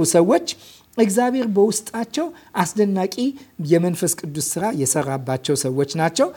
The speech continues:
እግዚአብሔርን የሚፈሩ ሰዎች ከእግዚአብሔር ጋራ ቀጥታ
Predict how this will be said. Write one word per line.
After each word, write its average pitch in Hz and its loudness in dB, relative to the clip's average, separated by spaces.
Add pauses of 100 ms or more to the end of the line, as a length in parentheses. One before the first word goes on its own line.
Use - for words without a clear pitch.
(200)
እግዚአብሔርን 190 10
የሚፈሩ 170 2 (100)
ሰዎች 226 6 (380)
ከእግዚአብሔር 165 4
ጋራ 170 6 (400)
ቀጥታ 190 -4